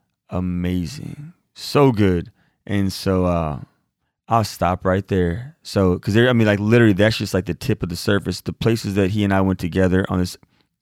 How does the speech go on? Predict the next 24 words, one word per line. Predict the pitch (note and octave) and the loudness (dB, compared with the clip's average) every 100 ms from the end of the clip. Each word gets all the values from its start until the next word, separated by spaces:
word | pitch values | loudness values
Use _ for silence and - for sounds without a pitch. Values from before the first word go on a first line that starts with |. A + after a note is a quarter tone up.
| _ | _
eight-day | G#2+ G#2 G2+ | -4 -2 -2
silent | F#2 G2 F#2+ F2+ | 0 0 0 0
retreat, | F2 - F#2 E2+ - _ _ _ _ | -2 0 0 0 -6 _ _ _ _
I | - G2 | 0 2
will | G2+ F#2 | 4 2
be | F#2 | 2
soaking | F2+ - G#2 G2+ F#2+ | 0 2 2 2 0
in | |
the | F2+ | 0
graces | F2 F#2 F2 F#2 | 2 0 0 -4
for | - F2 | -2 0
a | |
long | E2+ E2+ F#2 F#2+ F#2+ G2 G2+ | 0 0 2 2 0 -2 -6
time | - F2+ F#2+ G#2 G#2 | -4 -4 -4 -8 -10
coming. | - F2+ E2+ G2+ - _ - - - - - - - - | -8 -8 -8 -14 -18 _ -20 -20 -20 -20 -20 -20 -20 -20
So, | - - G3+ | -4 0 0
feedback, | - B3 D#3 G#2+ - | 2 -2 0 0 -2
feedback, | - E3 D3 B2+ B2 | -6 -4 0 0 0
we | A#2+ | 0
have | A#2 G#2+ | 0 2
that | A#2 - | 0 0
coming | A2+ | -2
from | G#2 G#2 G2+ | 0 -2 0
Gabriel. | A2 D#3 A2+ G#2+ B2 | 0 2 2 2 2